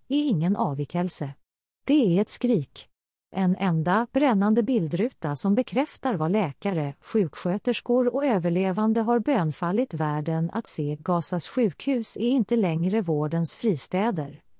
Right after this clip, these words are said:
de är massakerns teatrar. Aban var ingen stridande. Han var inget hot. Han var en ung man, en student, en patient,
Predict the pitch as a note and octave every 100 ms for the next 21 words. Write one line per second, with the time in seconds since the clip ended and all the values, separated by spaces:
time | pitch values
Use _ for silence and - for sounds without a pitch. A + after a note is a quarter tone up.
0 | - C4+ C#4+ E3+ F3 C4 - D#3 C#3+ -
1 | D#3+ D3+ - F3 E3 D3 C#3 C#3 D3 -
2 | _ _ _ _ - F3+ F#3 D3+ E3 A3
3 | B3 C4 C#4+ F3 E3+ - A#3 D3 E3 G#3
4 | F3+ C3+ - _ _ _ _ - E3+ E3
5 | A3+ C#4 F#3+ - C4+ C#3 - - _ _
6 | _ _ - A3+ C#4 G3 F#3 A#3 B3 C#4
7 | C#4+ G3 D3 D3+ D3+ - G3+ G3+ - A#3
8 | C4+ F3 D3+ - - G#3+ G#3+ G3 A#3 B3+
9 | D#3 D3